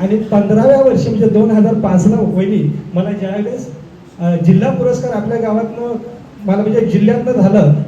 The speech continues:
त्यावेळेस भाऊ माझ्या बाजूला बसला आणि भाऊच्या बाजूला मला बसण्याचा सन्मान मिळाला. तो एक माझ्यासाठी आदराचं स्थान आहे. आणि माझ्या पाठीवर थाप मारून सांगितलं, "मावशीचा मुलगा शोधतोस." आणि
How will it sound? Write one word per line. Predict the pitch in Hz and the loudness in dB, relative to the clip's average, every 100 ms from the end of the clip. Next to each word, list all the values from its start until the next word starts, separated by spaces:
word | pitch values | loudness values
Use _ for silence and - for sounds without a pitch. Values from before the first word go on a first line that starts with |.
| - | 0
त्यावेळेस | 202 208 190 | 2 4 4
भाऊ | - - 170 | 4 4 2
माझ्या | - 208 220 | 2 -2 -2
बाजूला | 214 185 208 | 0 0 0
बसला | 208 196 175 | 0 0 -2
आणि | 220 | -2
भाऊच्या | 214 147 185 214 277 | 0 4 4 4 2
बाजूला | 240 226 254 | 0 0 0
मला | 247 214 214 | 0 -2 -2
बसण्याचा | 220 208 220 - | -2 -2 -2 -2
सन्मान | - 190 220 | -2 -4 -2
मिळाला. | 208 190 - - - - - | 2 2 2 0 -4 -8 -2
तो | 214 220 | 4 4
एक | 262 254 | 4 2
माझ्यासाठी | 240 240 240 226 - 254 240 - | -2 -4 -2 -2 -2 -4 -6 -8
आदराचं | 190 208 220 - | -8 -6 -6 -6
स्थान | - 214 | -8 -6
आहे. | 214 - - - | -6 -8 -14 -10
आणि | 175 202 | -6 -4
माझ्या | 185 180 220 | -4 -4 -4
पाठीवर | 226 190 214 226 | -4 -4 -2 -2
थाप | 233 - - 208 - | -2 -4 -2 -2 -4
मारून | 220 214 | -4 -4
सांगितलं, | 196 185 214 208 147 - - - | -2 -2 -2 -2 -2 -4 -8 -12
"मावशीचा | 160 170 208 208 | -6 -4 -4 -4
मुलगा | 196 180 165 180 | -4 0 0 0
शोधतोस." | 160 147 147 180 170 - - - | 0 -2 0 2 0 -2 -8 -4
आणि | 175 | 0